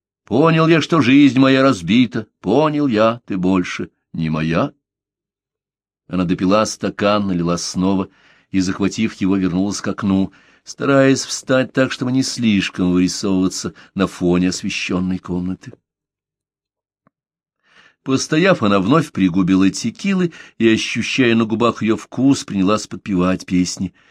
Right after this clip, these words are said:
"Пол судьбы моей ушло с тобою, пусть она хранит тебя вдали". "Все ушли, хозяйка".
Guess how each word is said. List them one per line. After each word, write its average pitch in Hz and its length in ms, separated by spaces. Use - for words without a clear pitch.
"Пол 175 220
судьбы 139 580
моей 127 320
ушло 120 480
с - 160
тобою, 117 560
пусть 180 320
она 151 180
хранит 110 500
тебя 92 460
вдали". 90 460
"Все 110 340
ушли, 120 500
хозяйка". 101 680